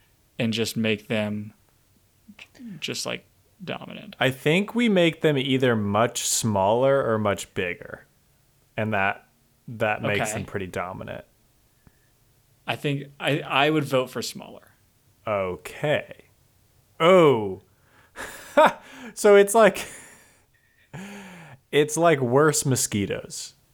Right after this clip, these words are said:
Speaker 2: It's like
Speaker 1: Mm.
Speaker 2: way worse mosquitoes.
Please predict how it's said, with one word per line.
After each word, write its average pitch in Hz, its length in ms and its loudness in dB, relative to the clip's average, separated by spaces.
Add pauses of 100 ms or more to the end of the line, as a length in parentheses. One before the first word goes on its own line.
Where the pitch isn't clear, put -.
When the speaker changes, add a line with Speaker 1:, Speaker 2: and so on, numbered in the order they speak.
(560)
Speaker 2:
It's 143 220 2
like 127 160 4
Speaker 1:
Mm. 113 200 -2
Speaker 2:
way 131 280 6
worse 131 460 2
mosquitoes. 101 1000 -4